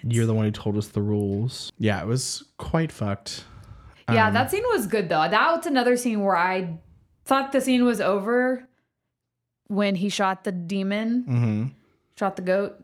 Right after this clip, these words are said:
Speaker 2: whatever.
Speaker 1: Mm-hmm.
Speaker 2: And then out of nowhere, like,
Speaker 1: Wife is like,
Speaker 2: and then she, and then, and then to, like, add another layer to it, then she started axing her own face.
Speaker 1: I think my question was, was that her being like,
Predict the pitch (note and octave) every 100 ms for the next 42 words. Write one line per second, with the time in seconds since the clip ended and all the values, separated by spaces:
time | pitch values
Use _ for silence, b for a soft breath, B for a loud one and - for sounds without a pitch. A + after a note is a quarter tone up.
0 | _ - G3+ A#2+ G#3+ G#3+ A3 B2 - G#3+
1 | G3+ G3+ G3 G3 G3 G3+ G3 F#3 F3+ F3+
2 | E3 E3 - _ - A2 G#2+ A2+ A#2 G#2+
3 | - - - _ - - _ _ - A#3+
4 | A#3+ C#4+ D4 C4+ C#4+ G#4 F#4+ - B3 A#3+
5 | G#4 F4 B3+ A#3+ G#3 G#3 - C4 D4 C#4+
6 | B3 A#3 E4+ D4 C4 B3+ D4 D4+ C#4 D4
7 | C#4 B3 G3+ - A3+ A#3+ C#4 B3 C#4 F4
8 | - - E3+ E3 - - b b C#3+ B3+
9 | B3+ - D3 - D#3 C3+ B2 A#2 - -
10 | _ _ _ _ - B2+ C#3 D#3 D#3 B2
11 | - C#3 C3 C3+ C3+ A#2+ A#2+ A2+ G#2+